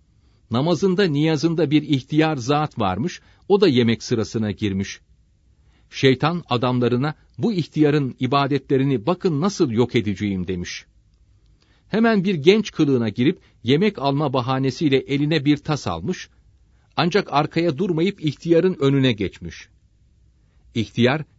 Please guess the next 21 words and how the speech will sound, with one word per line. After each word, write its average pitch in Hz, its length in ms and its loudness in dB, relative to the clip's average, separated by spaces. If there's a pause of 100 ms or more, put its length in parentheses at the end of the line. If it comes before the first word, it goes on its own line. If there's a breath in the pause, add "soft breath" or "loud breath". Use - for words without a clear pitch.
(100)
"Niye 123 260 2
kuyruğa 196 420 2
girmedin?" 127 540 2
diye 92 180 -2
sormuş. 101 540 -6 (600)
Genç, 135 360 -2 (380)
"Amca, 165 480 0
açlıktan 160 480 0
ölüyorum, 139 440 2 (280)
ben 165 280 0
oruçluyum, 135 640 -2 (340)
öne 143 220 4
geçmek 190 460 -2
benim 156 260 0
hakkım." 160 460 -2
demiş. 82 380 -8 (2750)
"Sen 202 460 0
bir 175 140 6
gün 160 220 2
oruçlusun, 135 720 -2 (100)
ben 151 380 -2